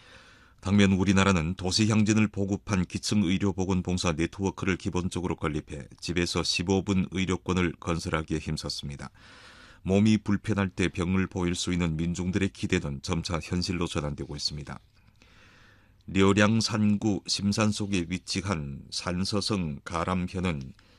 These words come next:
빈곤과 도로, 질병 때문에 발전이 큰 저해를 받았습니다. 이천십칠 년 유월 이십일일 오후 습근평 총석이는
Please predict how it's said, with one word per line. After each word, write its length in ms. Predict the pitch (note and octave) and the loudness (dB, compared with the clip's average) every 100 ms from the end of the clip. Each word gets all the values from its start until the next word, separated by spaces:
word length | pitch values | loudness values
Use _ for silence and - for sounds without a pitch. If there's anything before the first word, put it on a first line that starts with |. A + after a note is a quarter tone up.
| - _ _ _ _ _ _ _ _ _ _ - | -20 _ _ _ _ _ _ _ _ _ _ -8
빈곤과 680 | G2+ F#2+ G2+ G#2 A2 G2 G2 | 2 4 4 4 2 2 0
도로, 420 | F2 F2+ D2+ C#2+ | 0 -2 -2 -6
질병 500 | - F#2 F#2 G#2 G2+ | -4 -2 2 2 2
때문에 540 | F#2+ G2 F2+ F2+ D2 C#2+ | 0 0 2 2 -2 -6
발전이 560 | - E2+ - F2 E2+ | -4 -4 -2 -4 -4
큰 260 | - F#2+ F2 | -4 -4 -4
저해를 400 | - E2 D#2 D#2 | -2 -2 -2 -4
받았습니다. 640 | D2 D2 C#2+ D2+ C#2+ C#2+ - _ _ _ _ _ _ _ _ _ _ - - _ _ _ _ - - - - | -6 -8 -6 -6 -8 -12 -16 _ _ _ _ _ _ _ _ _ _ -20 -20 _ _ _ _ -20 -20 -20 -6
이천십칠 580 | G2 - G2+ F#2+ - G#2+ | -4 0 0 0 -2 2
년 160 | G2 F#2+ | 4 2
유월 260 | F#2 F#2+ | 2 2
이십일일 520 | E2 F2+ - F2+ F2+ | 2 -2 0 -2 -2
오후 340 | D#2+ D#2+ E2 C#2 C#2 | -2 -4 -4 -6 -6
습근평 520 | - - G#2 G#2+ G2 | -6 -2 -2 0 0
총석이는 640 | - F2+ F2 F2 D2+ E2+ | -2 -2 -2 -2 -4 -6